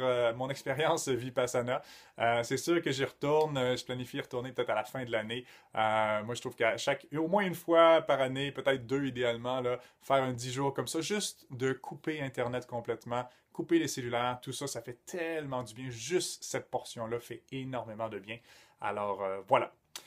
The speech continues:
Ben là-dessus, j'espère que je vous incite à participer, à prendre soin de vous, à faire, à plonger dans le vide, hein. Je sais que ça fait peur à certaines personnes, mais, euh, mais c'est ça, c'est vraiment un bel engagement avec, envers soi-même, une belle activité de libération.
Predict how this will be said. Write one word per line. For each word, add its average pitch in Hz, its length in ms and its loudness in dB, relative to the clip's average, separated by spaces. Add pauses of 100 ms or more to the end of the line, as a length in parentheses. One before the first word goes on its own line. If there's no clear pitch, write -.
(140)
Ben 151 120 10
là-dessus, 185 240 6
j'espère 202 380 6
que 196 120 4
je 160 220 2
vous 156 360 2
incite 160 460 2
à 160 140 -2
participer, 160 1120 0
à 143 240 2
prendre 151 280 -2
soin 151 220 -6
de 135 60 -6
vous, 151 340 0
à 120 120 0
faire, 143 340 2
à 117 80 4
plonger 175 480 4
dans 160 100 2
le 135 80 0
vide, 135 320 0
hein. 147 80 4
Je 143 60 -2
sais - 80 -6
que - 60 -6
ça 123 100 -2
fait 123 100 -4
peur 127 260 2
à 120 60 0
certaines 117 320 -8
personnes, 135 400 -2 (340)
mais, 123 320 0
euh, 113 300 4
mais 117 80 -6
c'est 117 140 -6
ça, 107 120 -8
c'est - 140 -12
vraiment 123 160 -4
un 120 80 -2
bel 120 200 0
engagement 113 400 -6
avec, 110 180 -4 (100)
envers 110 240 -4
soi-même, 117 420 -4 (360)
une 117 200 -6
belle 139 200 4
activité 131 500 -2
de 123 240 -2
libération. 113 720 -2